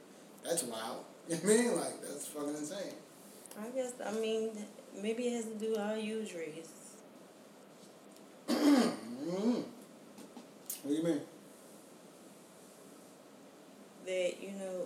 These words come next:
Speaker 2: maybe, like
Speaker 1: They just had more freedom.
Speaker 2: Yeah,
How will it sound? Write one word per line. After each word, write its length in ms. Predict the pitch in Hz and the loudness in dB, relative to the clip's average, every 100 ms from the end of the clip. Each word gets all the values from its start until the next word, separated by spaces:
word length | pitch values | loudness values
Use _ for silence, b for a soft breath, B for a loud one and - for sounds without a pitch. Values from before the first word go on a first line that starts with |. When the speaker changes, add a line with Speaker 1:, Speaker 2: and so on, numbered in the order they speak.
| 175 | -4
Speaker 2:
maybe, 280 | 185 180 180 | -6 -4 -2
like 340 | 175 170 160 - - - - - - - - | -2 -2 -6 -10 -16 -18 -18 -18 -18 -20 0
Speaker 1:
They 80 | 214 | 6
just 140 | 220 185 | 8 10
had 120 | 175 | 10
more 140 | 165 143 | 10 8
freedom. 360 | 147 170 139 - - - - - - | 6 6 6 -2 -12 -18 -18 -16 -10
Speaker 2:
Yeah, 260 | 180 233 185 | -2 0 0